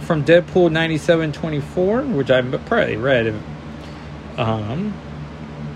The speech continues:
Muratak from Nova ninety-four fifteen to sixteen. Ninora from Silver Surfer eighty-seven six through thirty-one. Oh, yeah, the Power Skrull. Here we go.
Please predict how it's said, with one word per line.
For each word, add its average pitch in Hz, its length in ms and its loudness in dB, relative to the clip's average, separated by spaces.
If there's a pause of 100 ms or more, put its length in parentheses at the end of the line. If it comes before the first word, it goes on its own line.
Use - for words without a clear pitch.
(480)
Muratak 170 1160 2 (180)
from 143 200 0
Nova 160 640 6
ninety-four 160 800 2
fifteen 175 680 -2
to 156 80 0
sixteen. 196 760 -4 (1400)
Ninora 190 1000 6
from 165 220 0
Silver 170 320 4
Surfer 175 320 2
eighty-seven 160 480 2
six - 280 -8
through 131 100 -6
thirty-one. 170 720 0 (500)
Oh, 202 100 8
yeah, 214 160 6
the 143 140 0
Power 233 240 6
Skrull. 117 280 2
Here 147 100 2
we 110 100 0
go. 92 220 -6